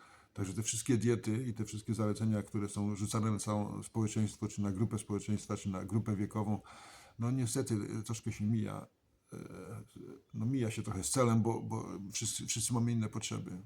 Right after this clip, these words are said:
I witamin, i spania, e, psychiczne. No jesteśmy indywidualnościami. Pomimo, że te D N A mamy takie bardzo podobne do siebie. Także, m, e, no, więcej nie powiem, no co wam powiem, nie, ka-,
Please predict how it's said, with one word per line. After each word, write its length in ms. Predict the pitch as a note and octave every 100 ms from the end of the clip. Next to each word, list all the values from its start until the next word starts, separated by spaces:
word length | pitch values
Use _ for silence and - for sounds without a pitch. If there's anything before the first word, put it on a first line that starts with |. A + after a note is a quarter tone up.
| - -
I 80 | G#2
witamin, 720 | A2 A2+ A2 A2 G#2+ G2+ G2
i 60 |
spania, 600 | A2 - G#2+ G#2 G2 G2+ F#2 _ _ - _ _ -
e, 220 | F#2+ F2
psychiczne. 680 | - G#2+ G#2 G2+ G#2 F#2 E2
No 80 | A2
jesteśmy 340 | A2 A#2+ G#2+
indywidualnościami. 960 | A2+ G#2+ A2 A#2 A2 A2 B2+ A2+ E2+ F#2 - _
Pomimo, 300 | A#2 A#2 A2
że 100 | G2
te 100 | A2+
D 200 | G#2 A2
N 80 | G#2
A 100 | G#2
mamy 220 | G2+ G#2
takie 340 | G2+ G#2 G#2 -
bardzo 320 | A2+ A2 A2
podobne 360 | A2 G#2 G2+
do 60 | F#2
siebie. 360 | - - - - _ _ - - - _
Także, 200 | G#2+ G#2 G#2+ -
m, 160 | A#2
e, 40 | A2 G2 G2+ E2+ F#2 D#2+ G2
no, 540 | G#2 A2+ A2 A2 G#2+ A2 G2+ A2 G#2
więcej 360 | A2 C3 A#2 A#2
nie 180 | B2 A#2+
powiem, 360 | B2+ G#2 G2
no 80 | G#2
co 140 | A2 G#2+
wam 160 | G2+
powiem, 400 | A2 A2 A2 A2+
nie, 140 | A#2 -
ka-, 200 | A#2